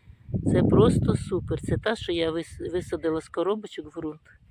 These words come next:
Я говорила, неділька-півтори, і вона буде суперова. Так що, я не знаю, якби ще висадити те, що мені треба, а те можна було б завтра на базар взяти, ну, не знаю.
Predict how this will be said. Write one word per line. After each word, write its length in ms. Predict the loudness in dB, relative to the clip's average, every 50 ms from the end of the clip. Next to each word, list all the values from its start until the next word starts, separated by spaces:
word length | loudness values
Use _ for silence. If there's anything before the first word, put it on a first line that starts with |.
| _ _ _ _ _ -20 _ 2
Я 180 | 4 4 4
говорила, 460 | 4 4 2 2 2 0 0 0 0 -2
неділька-півтори, 1000 | -4 -6 -6 -6 -10 -10 -6 -6 -6 -4 -4 -6 -6 -4 -2 0 0 2 2 0
і 80 | 0
вона 260 | -2 -2 -4 -4 -8
буде 300 | -8 -10 -8 -8 -8 -8 -8 _ _ _ _ -20 -20 -20 -20 _ -20 _ _ _
суперова. 560 | -20 -6 _ 2 2 4 4 2 0 -2 -6 -10 -16 -20 _ _ _ _ _ -12
Так 180 | -12 -12 -12
що, 220 | -14 -10 -8 -8 -8 -10 _ _ _ _ _ _ _ _ -20 _ -20 _ _ _ _ _ _ -18 -8
я 180 | -4 -2 0 2
не 160 | 2 4 4
знаю, 340 | 4 4 4 4 4 4 4
якби 360 | 4 2 2 2 0 0 0 0 -6 -10 -10 -16 _ _ -20 _ _ _ -18 -16 -16 -14 -10 -10 -10 -8
ще 160 | 2 2 2 2
висадити 800 | 4 4 4 4 4 4 0 0 2 2 0 0 -2 -6 -8 -6 -10 -6 -4
те, 100 | -2 -4
що 160 | -2 -2 -2
мені 220 | -2 0 -2 -2 -2
треба, 360 | -2 0 0 0 2 4 2 4
а 40 | 4
те 100 | 2 0
можна 320 | 0 -2 -2 -2 -4 -4
було 220 | -4 0 0 0
б 40 | 0 -2
завтра 380 | -4 -4 -4 -4 -2 -4 -4 -4
на 100 | -4 -2
базар 340 | -2 -4 -4 -2 -4 -8 -8
взяти, 380 | -8 -12 -12 -12 -12 -12 -12 -10
ну, 140 | -8 -8 -6
не 140 | -6 -8
знаю. 300 | -8 -10 -14 -16 -18 -20